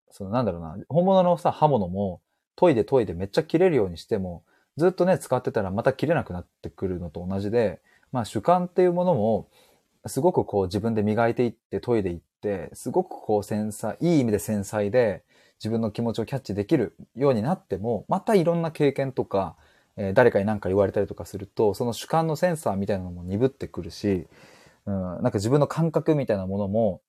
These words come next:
本当にこれでいいのかなって疑念が生まれたりして、切れ味が悪くなってくるから、またそこで磨く必要はあるから、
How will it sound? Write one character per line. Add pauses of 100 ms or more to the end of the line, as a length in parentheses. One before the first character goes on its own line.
(100)
本
当
に
こ
れ
で
い
い
の
か
な
っ
て
疑
念
が
生
ま
れ
た
り
し
て、 (520)
切
れ
味
が
悪
く
な
っ
て
く
る
か
ら、
ま
た
そ
こ
で
磨
く
必
要
は
あ
る
か
ら、